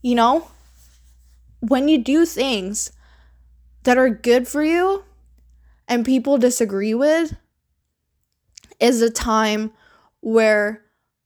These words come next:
you grow in some sort of way, you know, because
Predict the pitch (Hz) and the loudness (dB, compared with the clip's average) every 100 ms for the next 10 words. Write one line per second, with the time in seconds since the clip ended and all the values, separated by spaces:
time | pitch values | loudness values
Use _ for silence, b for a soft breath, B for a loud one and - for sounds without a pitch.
0 | _ 226 247 269 240 202 196 185 - - | _ -4 -2 -2 -2 -6 -2 0 -2 -6
1 | 240 _ _ _ _ _ _ _ - 226 | -12 _ _ _ _ _ _ _ -4 -2
2 | 226 214 226 - - - - - - _ | -2 -2 -2 -4 -8 -6 -6 -6 -12 _
3 | _ _ _ _ _ 233 214 202 226 - | _ _ _ _ _ -2 0 0 -2 -8
4 | _ _ _ _ _ _ - 240 277 247 | _ _ _ _ _ _ -8 -2 2 2
5 | 226 | 0